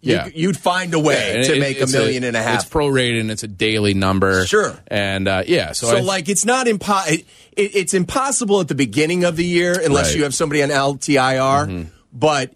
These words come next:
Speaker 1: it's not impossible as we get closer to the deadline.
Speaker 2: Right. And, and I think the, the <laughs> finding a trade partner that makes sense for Kane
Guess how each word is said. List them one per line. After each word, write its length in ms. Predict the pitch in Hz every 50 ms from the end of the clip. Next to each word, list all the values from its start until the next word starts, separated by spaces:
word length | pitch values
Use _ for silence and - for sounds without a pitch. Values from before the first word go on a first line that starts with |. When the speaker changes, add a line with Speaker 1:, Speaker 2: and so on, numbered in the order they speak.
| -
Speaker 1:
it's 280 | - 147 147 135 - 151
not 300 | 160 180 180 180 180 165
impossible 800 | 160 143 127 - 151 147 143 139 139 - 135 113 120 123 127 -
as 540 | - 135 131 131 131 127 127 123 110 107 -
we 160 | 135 131 127
get 240 | 113 95 127 117 -
closer 380 | - - 123 110 104 - - 82
to 140 | - -
the 100 | 95 90
deadline. 400 | 82 95 92 82 - - 80 -
Speaker 2:
Right. 340 | 113 120 113 95 76 71 - -
And, 240 | - 117 117 120 -
and 300 | 123 123 127 123 123 120 - _ _ _ -
I 120 | 131 139
think 160 | 143 190 190 147
the, 220 | 127 117 101 - - _ _
the 500 | - 101 104 98 90 - - - - 113 - - _ -
<laughs> 200 | - - - _
finding 640 | - - - - 139 151 175 190 180 156 131 120 113
a 40 |
trade 400 | 104 - - 120 120 120 120 117 104
partner 580 | - 113 107 101 95 104 98 95 92 87 85 - _ _ _ _ _ _ -
that 220 | 110 110 104 104
makes 280 | 104 107 107 95 - -
sense 340 | - 123 110 110 107 104
for 200 | - - - 101
Kane 560 | 90 - - 131 147 180 139 95 78 71 76